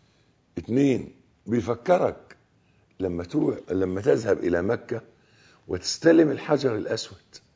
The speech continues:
ربنا بيفكرك في رمضان بالعهد والميثاق اللي أخذه عليك، إنك أنت تراقبه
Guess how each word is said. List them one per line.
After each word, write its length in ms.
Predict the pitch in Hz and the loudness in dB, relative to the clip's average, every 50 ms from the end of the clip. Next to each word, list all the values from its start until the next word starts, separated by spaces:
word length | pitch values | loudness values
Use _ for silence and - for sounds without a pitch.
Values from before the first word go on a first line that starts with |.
| _ _ _ _ _ _ _ _ _ _ _ _ _ _ _ _ _ _ _ _ _ _ _ _ _ _ _ _ _ _ _ _ _ _ _ _ _ _ _ _ _ _ | _ _ _ _ _ _ _ _ _ _ _ _ _ _ _ _ _ _ _ _ _ _ _ _ _ _ _ _ _ _ _ _ _ _ _ _ _ _ _ _ _ _
ربنا 300 | 92 92 90 95 123 139 | -2 0 0 2 2 2
بيفكرك 800 | 120 113 107 101 - 104 98 - - 127 123 120 117 117 - - - _ _ _ _ _ _ | 2 0 -2 -2 -6 -8 -8 -6 -6 -4 -4 -4 -6 -8 -12 -18 -20 _ _ _ _ _ _
في 120 | - - 85 | -14 -10 -8
رمضان 540 | 80 78 78 78 76 69 78 76 71 67 - - - _ _ _ _ _ _ _ - - - - _ _ _ _ _ _ _ _ _ _ _ _ _ _ _ _ _ _ _ _ _ _ _ _ _ _ _ _ _ _ _ _ _ _ _ _ _ _ _ - | -6 -6 -6 -6 -4 -4 -4 -4 -6 -8 -12 -16 -20 _ _ _ _ _ _ _ -20 -20 -20 -20 _ _ _ _ _ _ _ _ _ _ _ _ _ _ _ _ _ _ _ _ _ _ _ _ _ _ _ _ _ _ _ _ _ _ _ _ _ _ _ -12
بالعهد 640 | 73 78 87 82 85 - 127 147 151 135 117 101 95 | -8 -6 -4 -4 -2 -2 -2 -4 -4 -6 -8 -10 -8
والميثاق 760 | 92 90 87 85 85 85 87 87 - - - 147 156 151 - | -8 -6 -6 -6 -8 -8 -10 -10 -10 -8 -6 -6 -6 -6 -8
اللي 180 | - 95 87 - | -10 -10 -8 -8
أخذه 360 | - 123 - - 90 85 - | -8 -8 -8 -10 -10 -10 -8
عليك، 520 | - 85 80 71 67 - - _ - - _ _ _ _ _ _ _ _ _ _ _ _ _ _ _ _ _ _ _ _ _ _ _ _ _ _ _ _ _ _ _ _ _ _ _ _ _ - | -8 -8 -10 -10 -12 -16 -20 _ -20 -20 _ _ _ _ _ _ _ _ _ _ _ _ _ _ _ _ _ _ _ _ _ _ _ _ _ _ _ _ _ _ _ _ _ _ _ _ _ -10
إنك 260 | 90 87 90 95 107 | -6 -6 -6 -4 -2
أنت 200 | 139 139 123 131 | -2 -2 -2 -4
تراقبه 720 | 131 120 - 123 113 104 107 113 - 156 - 151 135 95 | -6 -4 -4 -6 -4 -4 -4 -4 -2 -2 -2 -2 -2 -4